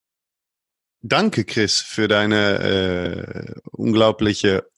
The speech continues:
Offenheit, für wie du, äh, Themen angesprochen hast, ähm, die Menschen,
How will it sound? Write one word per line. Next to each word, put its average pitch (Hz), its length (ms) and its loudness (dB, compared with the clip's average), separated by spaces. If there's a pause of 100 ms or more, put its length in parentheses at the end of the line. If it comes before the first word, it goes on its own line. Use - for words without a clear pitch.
Offenheit, 98 580 0
für 95 240 -4
wie 101 140 0
du, 95 380 0
äh, 90 540 -6
Themen 113 300 2
angesprochen 95 840 -2 (500)
hast, - 540 -2 (100)
ähm, 92 680 2
die 101 540 -4
Menschen, 101 760 2